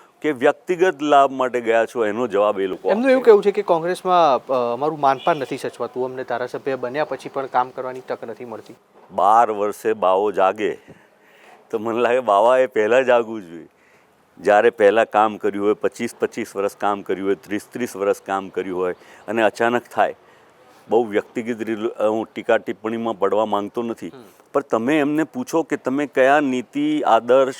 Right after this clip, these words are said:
Speaker 1: સિદ્ધાંતને ખાતર તમે પક્ષ છોડો છો? સત્તા માટે, ખુરશી માટે, કોઈ વ્યક્તિગત કારણોસર,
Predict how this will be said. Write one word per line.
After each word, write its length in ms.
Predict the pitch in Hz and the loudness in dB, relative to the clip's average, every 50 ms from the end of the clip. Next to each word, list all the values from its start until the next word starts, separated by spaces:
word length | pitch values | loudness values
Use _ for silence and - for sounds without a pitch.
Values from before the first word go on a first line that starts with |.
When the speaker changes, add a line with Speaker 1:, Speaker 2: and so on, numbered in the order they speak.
| - - - | -14 -18 -12
Speaker 1:
સિદ્ધાંતને 720 | - 104 92 87 85 - 98 110 120 123 - - 127 127 | -10 -12 -12 -10 -10 -6 -4 -4 -4 -4 -6 -8 -8 -8
ખાતર 520 | 127 - - - 90 87 - - 113 113 104 | -8 -10 -6 -4 -4 -2 -2 -2 -4 -4 -4
તમે 320 | 92 - 92 95 104 104 | -6 -8 -10 -10 -8 -10
પક્ષ 340 | 98 _ - 87 87 - - | -8 _ -2 -2 -2 -4 -8
છોડો 440 | - - - - - 98 90 82 78 | -18 -20 -14 -8 -6 -6 -4 -6 -8
છો? 160 | - - - _ _ - - - - _ _ _ _ _ _ _ _ - - - | -12 -16 -20 _ _ -20 -20 -20 -20 _ _ _ _ _ _ _ _ -20 -20 -10
સત્તા 400 | - - 104 - _ - 123 117 | -6 -4 -4 -4 _ 0 2 2
માટે, 420 | 113 117 117 104 120 127 131 - - _ _ _ _ - - _ _ - | 4 2 0 2 0 -4 -4 -4 -8 _ _ _ _ -20 -20 _ _ -12
ખુરશી 380 | - - 107 95 - - 120 | -8 -6 -4 -4 -4 -4 -4
માટે, 420 | 113 113 117 113 95 120 123 120 117 - _ _ _ _ _ _ _ _ _ _ | -2 -2 -2 -2 -2 -2 -2 -2 -4 -6 _ _ _ _ _ _ _ _ _ _
કોઈ 200 | - 104 101 92 | -4 -4 -2 -2
વ્યક્તિગત 540 | 80 87 - _ - 120 107 113 117 - | -4 -6 -6 _ -10 -2 0 0 0 2
કારણોસર, 580 | - 120 113 113 117 120 117 - - 123 120 123 | 2 2 2 2 2 -2 -2 -2 0 0 0 0